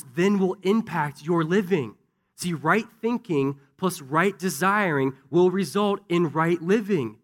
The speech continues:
But it begins with what, what you're filling your mind with. I love how Jen Wilkin put it. She says that the heart cannot love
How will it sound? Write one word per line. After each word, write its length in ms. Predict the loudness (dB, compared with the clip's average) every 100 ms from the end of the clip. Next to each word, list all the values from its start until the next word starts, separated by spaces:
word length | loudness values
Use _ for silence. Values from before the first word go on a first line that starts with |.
| _ _ _
But 140 | -4
it 80 | -2
begins 580 | -4 0 2 2 2 -2
with 180 | -6 -2
what, 280 | -2 -2 -6 _ -4
what 200 | -2 0
you're 140 | -2
filling 640 | -4 -6 0 2 4 2
your 260 | 2 0 0
mind 560 | 0 -2 -2 0 0 -2 -4
with. 340 | -2 -2 -6 -14 _ _ _ _ _ _ -8
I 60 |
love 200 | -4 -2
how 260 | -2 -2 -2 -6
Jen 300 | -4 -2 0
Wilkin 400 | -2 -2 -2 -4
put 220 | -4 -4
it. 100 | -4
She 100 | -6
says 360 | -4 -2 -2 -2
that 260 | -4 -4 _ _
the 120 | -8 -8
heart 560 | -10 -4 -2 -2 -6
cannot 560 | -6 -2 0 0 -2 -4
love 720 | -4 -2 0 -2 -6 -12